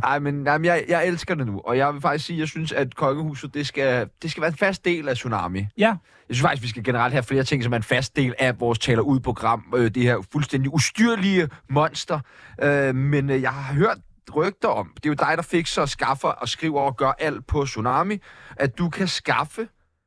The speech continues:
Speaker 1: øh, bogen Dronningeord.
Speaker 2: Ja.
Speaker 1: Hvis du, men, ja, hvad er det, og hvad er det for en bog?
Speaker 2: Jamen, øh, den, vi, jeg, jeg synes, vi skal prøve, øh, jeg kan tage den med næste uge, mås-, altså sådan, jeg ved ikke helt, hvor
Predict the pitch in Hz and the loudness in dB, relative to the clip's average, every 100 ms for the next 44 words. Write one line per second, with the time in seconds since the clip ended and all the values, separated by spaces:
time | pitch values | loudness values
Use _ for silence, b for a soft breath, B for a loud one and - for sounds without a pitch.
0 | _ _ _ _ 151 147 120 107 98 90 | _ _ _ _ -2 0 0 -4 -6 -10
1 | 82 _ _ _ _ _ _ _ _ _ | -14 _ _ _ _ _ _ _ _ _
2 | _ - 131 131 185 - 101 170 202 80 | _ 0 0 0 -6 -4 -2 0 -2 -4
3 | 92 - B B B _ 151 131 - _ | -6 -8 B B B _ 4 4 0 _
4 | 135 120 135 - - 135 123 110 _ _ | -8 -6 -6 -8 -14 -4 -4 -4 _ _
5 | 123 123 127 131 - - 110 214 196 135 | 0 2 0 -2 -8 -10 -6 -2 0 2
6 | 156 190 117 101 90 82 - 170 151 147 | 2 2 0 0 -6 -10 -2 4 6 6
7 | 143 143 139 135 131 127 127 120 - 151 | 2 2 2 4 4 2 0 -4 -2 0
8 | 143 143 143 151 147 147 147 170 165 151 | 2 0 0 0 0 2 0 0 0 -2
9 | 151 151 156 139 123 107 101 104 107 131 | 2 2 4 2 2 2 0 -2 -4 -4
10 | 123 139 143 147 165 147 151 151 - - | -2 0 2 2 2 2 2 0 -4 -10
11 | - 135 113 123 120 - - 117 120 117 | -6 -4 0 0 0 -2 -8 -4 0 2
12 | 123 131 147 156 131 151 143 131 120 104 | 4 4 4 2 0 -2 0 2 2 0
13 | - | -4